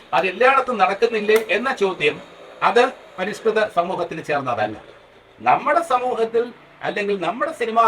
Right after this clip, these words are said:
വ്യവസായത്തിൽ ഇങ്ങനെയൊക്കെ നടക്കുന്നുണ്ട് എന്ന് പറയുമ്പോൾ തീർച്ചയായിട്ടും അത് ഭാവിയിൽ ആവർത്തിക്കാതിരിക്കാൻ നമുക്ക് എന്ത് ചെയ്യാൻ കഴിയും എന്നാണ് നമ്മൾ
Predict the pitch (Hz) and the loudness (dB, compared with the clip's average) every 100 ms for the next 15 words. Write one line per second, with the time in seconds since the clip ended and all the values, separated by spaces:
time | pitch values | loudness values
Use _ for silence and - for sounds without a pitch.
0 | 208 202 202 196 196 180 180 196 185 165 | 4 0 -2 -2 -2 -4 -2 -2 -2 0
1 | 156 175 196 165 175 208 165 151 - 143 | 0 0 -2 -4 -2 0 0 -2 2 2
2 | 151 151 165 - - - 240 262 220 190 | 2 0 -6 -8 -16 -2 -2 0 2 2
3 | 170 170 170 _ - 240 247 302 - - | 2 0 -8 _ 2 4 6 4 2 -8
4 | 170 226 233 208 180 226 240 - 156 - | -6 -4 -4 0 2 2 -2 -4 -6 -4
5 | 139 123 113 123 113 - - 156 139 143 | -4 -8 -6 -4 -4 -8 -6 -6 -6 -8
6 | 139 127 123 123 120 113 113 - 185 233 | -8 -8 -8 -6 -6 -6 -10 -8 -6 -6
7 | 254 | -4